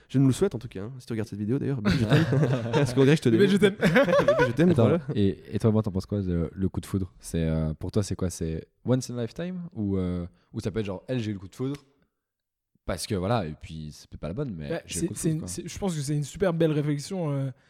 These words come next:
Speaker 3: autour de sa définition de l'amour, en fait, tu vois. Moi, euh, je suis convaincu que, tu vois, y a pas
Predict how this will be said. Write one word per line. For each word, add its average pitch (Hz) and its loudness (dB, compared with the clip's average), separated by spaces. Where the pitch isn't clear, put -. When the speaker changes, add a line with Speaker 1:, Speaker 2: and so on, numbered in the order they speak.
Speaker 3:
autour 147 0
de 139 2
sa 143 -4
définition 147 -2
de 143 -2
l'amour, 202 2
en 160 0
fait, 143 -2
tu 135 -12
vois. 156 -4
Moi, 170 4
euh, 147 2
je - -4
suis 139 -10
convaincu 165 -4
que, 143 0
tu - -12
vois, 156 0
y 143 0
a 135 -6
pas 151 -6